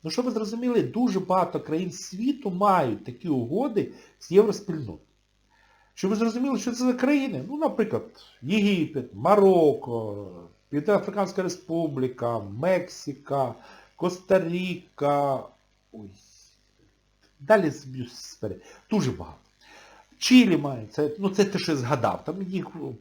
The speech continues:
по-моєму, В'єтнам навіть має. Знаєте, всі не пам'ятають. Що це таке, ра-, заради чого? Дивіться, євроспільнота — це дуже великий ринок. Я б колись проводив приклад. Якщо взяти от ринок України, це одна гривня.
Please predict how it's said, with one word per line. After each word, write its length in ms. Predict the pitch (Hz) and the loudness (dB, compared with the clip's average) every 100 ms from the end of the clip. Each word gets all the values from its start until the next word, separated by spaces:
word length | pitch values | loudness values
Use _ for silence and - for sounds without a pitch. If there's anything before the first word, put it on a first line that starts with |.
| _ _ _ | _ _ _
по-моєму, 340 | 202 262 247 | -4 -2 -2
В'єтнам 440 | 196 196 151 107 95 | 0 -2 -2 -4 -6
навіть 260 | 95 95 | -10 -10
має. 280 | 101 95 98 - | -14 -14 -12 -12
Знаєте, 420 | 117 - 247 - 127 | -12 -4 -2 -2 -6
всі 300 | - - 277 | -10 -2 -2
не 100 | 208 | -2
пам'ятають. 500 | 131 104 98 - - _ _ _ _ _ _ _ _ _ _ _ _ - - _ _ _ _ | -4 -8 -12 -18 -20 _ _ _ _ _ _ _ _ _ _ _ _ -20 -20 _ _ _ _
Що 240 | _ 247 254 | _ 8 8
це 140 | 254 | 6
таке, 480 | 190 185 - 233 160 | -2 -4 2 4 6
ра-, 220 | 175 151 | 4 -2
заради 380 | 131 165 165 135 | 0 2 2 0
чого? 240 | 123 90 | -10 -14
Дивіться, 460 | 90 123 143 - 85 - _ _ 101 95 - | -10 -8 -8 -10 -20 -20 _ _ -16 -16 2
євроспільнота — 800 | 196 220 - - 180 233 240 147 | 4 4 0 -4 -2 -2 -2 -4
це 140 | 147 | -6
дуже 260 | 131 185 147 | -4 -2 0
великий 320 | 139 127 107 | -2 -2 -6
ринок. 200 | 82 - _ _ - _ _ | -8 -14 _ _ -20 _ _
Я 100 | 202 | 2
б 80 | 214 | 4
колись 200 | 214 196 | 2 0
проводив 440 | - 165 175 165 | -2 0 0 -2
приклад. 320 | - 131 - - _ - | -2 -4 -4 -16 _ -20
Якщо 280 | - 196 | -4 0
взяти 440 | 180 143 175 135 110 | 0 4 4 4 0
от 220 | 98 - | -6 -8
ринок 460 | 101 147 143 107 107 | -2 -2 -2 -6 -10
України, 560 | - 135 202 285 208 | -6 -4 -2 -4 -4
це 160 | - 131 | -4 -4
одна 200 | 131 151 | 0 -2
гривня. 440 | 107 90 - - | -2 -6 -8 -20